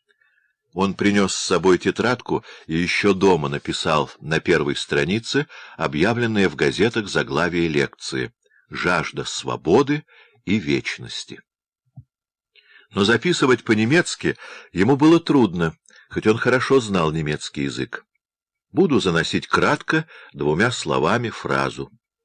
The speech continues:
Дома потом все расшифрую», — решил он. Так, в свете исторической правды,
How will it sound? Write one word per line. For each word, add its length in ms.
Дома 320
потом 340
все 260
расшифрую», — 800
решил 460
он. 200
Так, 300
в 80
свете 520
исторической 800
правды, 680